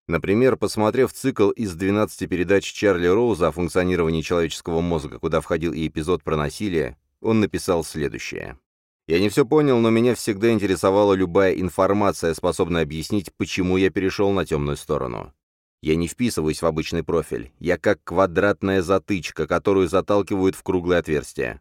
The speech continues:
Квадратная даже по сравнению с другими минотаврами. Думаю, у меня присутствует дислексия, проблема с написанием букв и цифр, если они не разбиты на маленькие группы. Я вижу монстров в узорах на потолке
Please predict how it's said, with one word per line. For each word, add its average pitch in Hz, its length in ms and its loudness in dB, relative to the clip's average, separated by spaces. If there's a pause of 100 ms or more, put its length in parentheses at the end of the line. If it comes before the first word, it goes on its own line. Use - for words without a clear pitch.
(100)
Квадратная 80 560 0
даже 78 200 -2
по - 100 -10
сравнению 82 460 -2
с 73 60 -8
другими 90 460 0
минотаврами. 71 760 -4 (480)
Думаю, 123 460 4
у 98 60 0
меня 113 260 2
присутствует 110 720 0
дислексия, 110 800 0
проблема 117 480 4
с - 80 -6
написанием 101 520 0
букв 110 280 -4
и 95 60 2
цифр, 87 380 -2
если 80 280 -2
они 92 220 0
не 85 100 0
разбиты 82 500 -2
на 92 140 0
маленькие 95 480 -2
группы. 76 520 -4 (120)
Я 78 140 0
вижу 80 240 -2
монстров 90 580 -2
в 76 140 -8
узорах 85 480 0
на 85 100 -2
потолке 73 640 -4